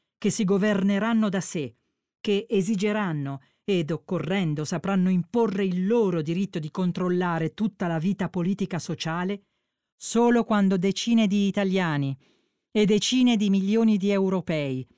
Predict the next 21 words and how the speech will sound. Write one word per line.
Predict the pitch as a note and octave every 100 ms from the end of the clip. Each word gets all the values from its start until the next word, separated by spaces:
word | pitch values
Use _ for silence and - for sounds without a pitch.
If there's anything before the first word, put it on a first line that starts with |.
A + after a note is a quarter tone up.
| _ _ _
sentiranno | - G#3+ G#3 A3 G#3 A3+ A3
il | F#3
bisogno | G3 G#3 F#3+ E3 D#3+
di | D#3+
costruire | F#3+ E3+ - G3 F#3 D#3 D3
una | D3+ D#3+
civiltà | - F3 F3 - G#3+
superiore | - F#3+ F3+ F3 G3+ G3
a | F3
quella | G3+ F#3+ F#3+
che | F3+
scompare | - F#3 E3+ - G#3+ G#3+ G3+
nella | F#3 F3+
catastrofe | E3+ F3+ G#3 F#3+ - E3+ F#3+
universale, | F3+ E3+ D3+ - E3 D#3 D3+ E3+ F#3+ _ _ _
solo | - - C4 B3 A#3
allora | F#3+ E3+ E3 D#3+ E3+ E3 _ _ _ _ _ _
potremo | G3+ G#3+ G#3+ G#3
dirci | A#3+ C4 - A#3
soddisfatti. | A#3+ G3 A3 - D3 A#2+ - C3+ - _ _ _ _ _ _ _ _ _ _ _ _
Nell'insurrezione, | F#3+ A#3 A#3 A3+ G3+ G#3 G3 G3 - F3+ D3 C#3